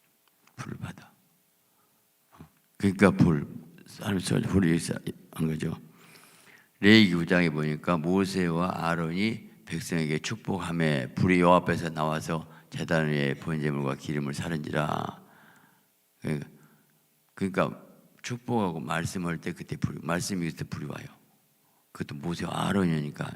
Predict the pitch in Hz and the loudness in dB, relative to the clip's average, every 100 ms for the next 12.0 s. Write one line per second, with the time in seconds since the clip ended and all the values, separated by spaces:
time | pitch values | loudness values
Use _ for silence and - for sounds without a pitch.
0 | - _ _ _ - - _ _ - 92 | -16 _ _ _ -20 -20 _ _ -6 0
1 | 90 92 104 101 95 80 73 - - - | 2 2 4 2 2 -2 -4 -8 -14 -20
2 | _ _ _ _ - 92 - _ _ _ | _ _ _ _ -18 -18 -18 _ _ _
3 | _ _ _ _ _ _ - 98 104 101 | _ _ _ _ _ _ 4 10 12 12
4 | 87 92 101 104 101 95 82 90 85 90 | 12 12 10 10 6 4 2 2 0 0
5 | 82 76 - 85 90 92 - - - _ | 0 -4 -2 -2 -2 -4 -10 -18 -20 _
6 | _ _ _ _ - _ _ - - 101 | _ _ _ _ -20 _ _ -16 -10 -8
7 | 90 69 - - 76 71 71 - - - | -8 -10 -14 -14 -10 -8 -8 -12 -14 -20
8 | _ - - - - 90 90 85 95 98 | _ -20 -18 -12 -10 -6 -4 -4 -2 -2
9 | 98 90 80 78 - 85 104 90 - 76 | -2 -2 -4 -8 -8 -4 -2 -2 -6 -8
10 | 69 76 76 76 - - _ - - - | -8 -10 -12 -14 -18 -20 _ -20 -20 -16
11 | - 104 90 85 82 92 95 101 107 | -6 -4 -2 -2 -2 -2 -2 -4 -8